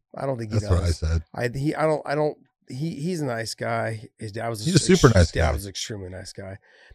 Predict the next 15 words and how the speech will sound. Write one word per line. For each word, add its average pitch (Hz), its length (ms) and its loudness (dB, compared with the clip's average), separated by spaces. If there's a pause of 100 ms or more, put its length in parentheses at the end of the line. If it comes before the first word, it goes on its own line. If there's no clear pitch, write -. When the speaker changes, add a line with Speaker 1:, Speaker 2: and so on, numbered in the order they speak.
(160)
Speaker 1:
Uh, 127 180 -2
he's 143 260 -6
just, 170 200 -6
he's 156 200 -8
not, 175 100 -2
I 156 40 -2
don't 170 140 -2
know 147 100 -2
if 123 80 -12
he's 104 120 -8
a 98 60 -12
fighter, 92 460 -14 (320)
and 139 140 -4
it's 156 140 -4
okay. 139 460 -4